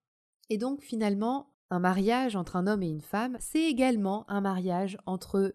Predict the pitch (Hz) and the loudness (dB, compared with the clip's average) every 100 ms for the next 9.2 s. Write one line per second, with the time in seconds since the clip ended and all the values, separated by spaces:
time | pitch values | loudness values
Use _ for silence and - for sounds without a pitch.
0 | - 165 202 196 185 170 143 147 - _ | -4 4 4 4 0 -2 -6 -10 -18 _
1 | _ _ 185 180 156 165 - - 214 269 | _ _ -6 -6 -4 -4 -2 -2 -2 -4
2 | - 170 196 196 170 - 214 202 277 320 | -2 -2 -2 -4 -6 -2 -2 -2 -4 -6
3 | 330 _ _ _ 170 185 180 180 - 202 | -8 _ _ _ 0 0 2 -6 -4 -2
4 | 208 175 170 165 196 190 175 156 156 - | -2 -2 -6 -4 -4 -2 -4 -4 -8 -8
5 | 247 202 190 180 170 185 202 190 160 156 | -6 -4 -2 -2 -2 -2 -2 -4 -6 -4
6 | 143 147 - 233 220 165 226 - 151 - | -4 -4 0 2 2 0 -4 -6 -10 -10
7 | _ _ _ - - - 190 208 214 - | _ _ _ -6 -4 -4 -2 0 -2 -4
8 | 175 170 175 214 220 - 190 185 165 170 | -4 -4 -2 -4 -2 0 0 2 0 -2
9 | 180 | -2